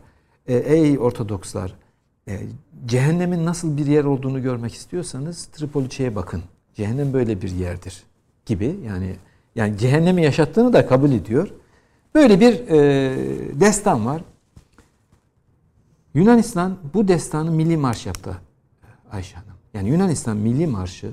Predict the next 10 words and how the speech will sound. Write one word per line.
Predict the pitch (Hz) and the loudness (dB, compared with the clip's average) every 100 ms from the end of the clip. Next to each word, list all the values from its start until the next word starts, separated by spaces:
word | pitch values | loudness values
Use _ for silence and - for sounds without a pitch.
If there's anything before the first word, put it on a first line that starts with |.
| - | -14
şu | - 110 | -10 -10
anda | 95 101 | -10 -10
milli | 107 107 117 | -6 -4 -4
marş | 104 90 - - | -6 -8 -16 -10
olarak | 95 90 90 | -8 -8 -8
okuduğu, | 101 - 101 82 - _ _ _ - | -10 -8 -8 -10 -16 _ _ _ -4
kendi | 120 127 | 0 0
milli | 117 123 123 | 0 0 -2
kimliğini | - 104 101 98 | -4 -6 -6 -8
tanımladığı, | 104 104 107 95 - 69 | -8 -6 -6 -8 -12 -18